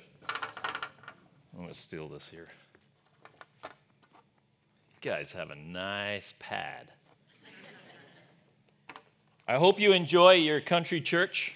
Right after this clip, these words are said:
for a while, 'cause I can see when I drove in that it's not gonna be a country church for much longer. Uh, put that there for later. Um,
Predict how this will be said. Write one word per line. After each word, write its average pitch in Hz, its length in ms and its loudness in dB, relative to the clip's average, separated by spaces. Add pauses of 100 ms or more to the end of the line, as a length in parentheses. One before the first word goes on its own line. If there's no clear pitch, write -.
for 139 160 -6
a 135 60 -2
while, 151 360 6 (1000)
'cause 123 160 -2
I 135 120 2
can 131 200 -6
see 185 240 0
when 147 160 0
I 131 100 4
drove 135 320 2
in 147 160 0
that 117 100 -2
it's 113 140 -6
not 135 180 0
gonna 123 140 -6
be 113 140 0
a - 20 -8
country 123 320 -6
church 123 300 -4
for 113 180 -6
much 117 300 -4
longer. 156 340 -4 (880)
Uh, 110 360 2 (1500)
put 101 140 -18
that 92 160 -12
there 85 100 -8
for - 140 -16
later. 117 240 -8 (1120)
Um, 101 400 -2